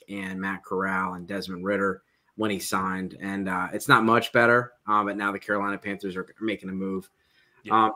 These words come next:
Speaker 1: the, the quarterback that I wanted to bring up, and, and that's Matthew Stafford. And so from dynasty purposes, I understand the, the Rams are, are definitely, uh,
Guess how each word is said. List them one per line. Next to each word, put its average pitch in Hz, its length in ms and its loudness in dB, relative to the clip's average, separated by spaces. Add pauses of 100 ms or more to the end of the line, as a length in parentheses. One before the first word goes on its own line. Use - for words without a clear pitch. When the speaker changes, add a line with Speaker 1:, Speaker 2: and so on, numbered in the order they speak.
(120)
Speaker 1:
the, 135 260 2
the 139 100 4
quarterback 180 560 6
that 120 100 8
I 123 100 10
wanted 135 260 6
to 127 40 6
bring 127 320 4
up, 123 240 4
and, 110 140 0
and 120 140 0
that's 135 220 0
Matthew 110 480 4
Stafford. 104 760 2 (600)
And 113 360 2
so 120 280 6
from 143 260 2
dynasty 131 540 4
purposes, 143 760 4
I 120 140 4
understand 123 720 2 (220)
the, 113 280 6
the 113 140 6
Rams 113 640 4 (100)
are, 110 580 6
are 113 160 6
definitely, 107 800 2
uh, 98 200 0